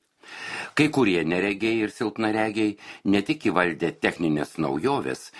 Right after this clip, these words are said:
bet prireikus gali įdiegti naujas programas išmaniesiems aparatams, gali juos pataisyti.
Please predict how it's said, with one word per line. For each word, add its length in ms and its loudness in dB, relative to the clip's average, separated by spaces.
bet 320 0
prireikus 560 0
gali 400 2
įdiegti 480 -2
naujas 400 0
programas 800 -2
išmaniesiems 960 -2
aparatams, 720 0
gali 480 2
juos 240 -2
pataisyti. 800 -8